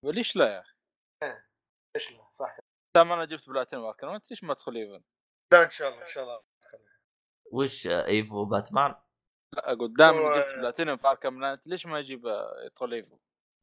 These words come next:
Speaker 3: إي صح، ادخل إيفو، خلنا نشوف، يمكن تفوز.
Speaker 2: فوز مش، آه، المغزى. متى هي المغزى؟
Speaker 1: الله. <laughs>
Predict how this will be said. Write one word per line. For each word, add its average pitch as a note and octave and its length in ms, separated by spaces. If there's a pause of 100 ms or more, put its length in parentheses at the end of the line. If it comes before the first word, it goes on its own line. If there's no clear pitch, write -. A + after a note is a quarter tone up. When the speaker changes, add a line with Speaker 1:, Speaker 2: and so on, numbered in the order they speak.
Speaker 3:
إي D3 80
صح، C#3 260
ادخل - 400
إيفو، G#2 300
خلنا F#2+ 300
نشوف، F#2+ 280
يمكن F#2+ 300
تفوز. - 480 (440)
Speaker 2:
فوز E3 220
مش، D3 300
آه، A#2+ 500
المغزى. A#2 320 (480)
متى D3 140
هي B2+ 180
المغزى؟ A2 460 (480)
Speaker 1:
الله. G2+ 260 (400)
<laughs> - 360